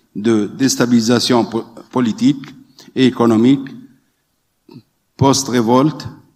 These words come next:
il y a eu le, la crise de la covid, cette in-, celle induite par la guerre en Ukraine et certainement par une né-, ré-, récession mondiale qui menace.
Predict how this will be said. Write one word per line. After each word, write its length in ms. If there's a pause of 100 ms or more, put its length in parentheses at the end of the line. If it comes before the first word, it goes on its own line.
(140)
il 100
y 80
a 100
eu 180 (220)
le, 420
la 160
crise 480
de 540
la 160
covid, 480
cette 360
in-, 160 (160)
celle 460
induite 460
par 160
la 120
guerre 300
en 140
Ukraine 420 (260)
et 140
certainement 800
par 240
une 380 (120)
né-, 320 (100)
ré-, 380
récession 580
mondiale 480 (220)
qui 120
menace. 600